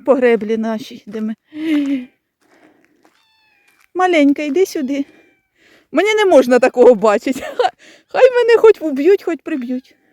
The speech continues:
Киць, киць, киць, киць, киць, киць, киць. Боже. Киць, киць, киць, киць, киць, киць. Боже. О, Господи. Хто це тут у нас?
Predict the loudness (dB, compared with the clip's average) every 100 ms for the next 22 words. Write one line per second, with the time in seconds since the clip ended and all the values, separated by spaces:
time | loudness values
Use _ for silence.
0 | _ _ _ _ _ _ -20 -20 -20 -20
1 | -20 _ -20 -20 -20 -20 -20 _ _ _
2 | -12 -10 -2 2 2 2 -2 -6 -12 -20
3 | _ _ _ _ _ _ _ _ _ _
4 | _ -20 -20 _ _ -20 -20 _ _ -20
5 | -20 -20 _ _ _ _ _ _ _ _
6 | _ _ _ _ _ _ _ _ _ -20
7 | -18 -16 -14 -12 -14 -18 -20 _ _ _
8 | _ _ _ _ _ _ _ _ _ -4
9 | -2 -2 -6 -10 -12 -20 -20 -20 -20 -20
10 | -20 -20 -20 _ _ -6 -6 -6 -18 -18
11 | -14 -12 -12 -14 _